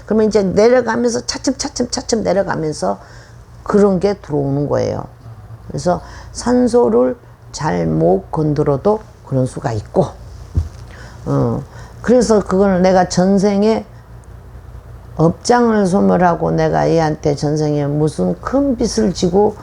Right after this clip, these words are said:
태어났기로 이런 내가, 어, 이런 일을 내가 벌리나. 이렇지만은 궁극적으로 다 따지고 보면 산소에도 잘못이 많다 이 말이에요. 모든 우리가 이제 이렇게 보면은 산소, 산소,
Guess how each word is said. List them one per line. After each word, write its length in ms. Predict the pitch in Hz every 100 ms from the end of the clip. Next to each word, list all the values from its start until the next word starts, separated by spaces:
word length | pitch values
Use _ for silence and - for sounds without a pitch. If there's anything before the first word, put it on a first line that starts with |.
| - - -
태어났기로 880 | 262 247 202 175 - 185 202 240 233 - - -
이런 380 | 160 175 165 156
내가, 380 | 151 151 143 - - -
어, 220 | - 123 123
이런 360 | 175 170 160
일을 260 | 156 151 139
내가 240 | 131 131
벌리나. 380 | 131 131 113 98 - - - - - -
이렇지만은 640 | 160 165 - 147 143 165 160 - - -
궁극적으로 760 | 208 208 226 - 196 185 180 -
다 240 | 143 - -
따지고 340 | 165 185 170
보면 160 | 147 143 - -
산소에도 800 | - 294 277 269 262 220 220 220
잘못이 600 | 165 175 180 160 208 202 - - - -
많다 300 | 160 151 175
이 60 |
말이에요. 500 | 135 151 - - - - - - -
모든 580 | 196 254 247 262 247 214
우리가 460 | 214 226 226 220 220
이제 280 | 190 196
이렇게 840 | 190 196 202 196 196 190 185 185 180
보면은 440 | 170 196 196 208 196 - -
산소, 540 | - 349 285 208 151
산소, 500 | - 277 311 247 165